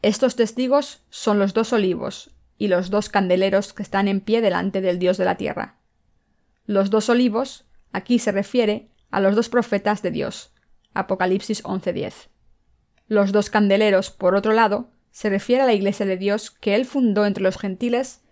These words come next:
y a la iglesia que él le permitió al pueblo de Israel. Dios ha construido su iglesia entre ambos los judíos y nosotros los gentiles, y él continuará haciendo su obra de salvación del pecado de las almas hasta el último día.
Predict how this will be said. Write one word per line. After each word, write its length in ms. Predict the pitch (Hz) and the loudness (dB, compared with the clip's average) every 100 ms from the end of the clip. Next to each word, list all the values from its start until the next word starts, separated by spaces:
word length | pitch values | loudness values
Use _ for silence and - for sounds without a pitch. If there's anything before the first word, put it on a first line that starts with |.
| _ _ - | _ _ -4
y 60 | |
a 40 | 202 | 0
la 80 | 190 | 2
iglesia 400 | 196 220 254 269 | 2 0 0 0
que 140 | 208 | 2
él 80 | 202 | 2
le 100 | 208 | 2
permitió 460 | 202 190 185 - 220 | 0 -4 -2 0 0
al 100 | 185 | 2
pueblo 220 | 190 185 | 2 2
de 80 | 190 | 0
Israel. 420 | 185 - - - _ _ _ _ _ _ _ - | -4 -6 -6 -10 _ _ _ _ _ _ _ -8
Dios 420 | 196 180 214 214 | -4 2 2 2
ha 80 | 233 | 0
construido 520 | 220 220 - 190 202 | 0 0 0 2 2
su 120 | - | -2
iglesia 500 | 214 208 208 240 240 | 0 0 0 -2 -2
entre 300 | - 196 - | -2 -2 0
ambos 280 | 185 190 190 | 0 0 -2
los 160 | 196 - | -4 -8
judíos 560 | - 190 220 233 - - | -6 0 2 0 -4 -8
y 80 | 202 | -4
nosotros 380 | 185 196 214 180 | -2 -4 -4 -4
los 160 | 185 | -6
gentiles, 580 | - - 202 170 - - _ _ _ | -6 -6 -4 -4 -6 -12 _ _ _
y 120 | - 190 | 0 2
él 100 | 202 | 2
continuará 440 | 214 208 190 180 | 2 2 2 2
haciendo 380 | 190 208 202 202 | 2 0 2 0
su 200 | - 185 | 0 2
obra 220 | 190 190 | 2 2
de 60 | 190 | 2
salvación 600 | 202 196 202 - 196 190 | 0 0 -2 -2 -2 0
del 140 | 196 | 0
pecado 380 | 214 - 220 190 | -2 2 2 4
de 60 | |
las 200 | 185 196 | 2 0
almas 440 | 208 196 196 196 - | 0 2 0 -2 -6
hasta 260 | - 190 196 | -8 -4 0
el 80 | |
último 300 | 190 185 180 | 0 -2 -4
día. 300 | 151 151 - | -4 -6 -8